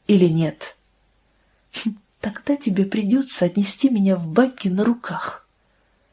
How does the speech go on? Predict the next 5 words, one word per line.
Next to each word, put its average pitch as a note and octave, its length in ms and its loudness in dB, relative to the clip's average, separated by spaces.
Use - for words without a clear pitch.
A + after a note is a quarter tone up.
подумала G#3 500 4
Лиззи, G3 460 4
машинально F#3 800 2
обхватив E3+ 540 -2
коленки. D#3+ 680 -4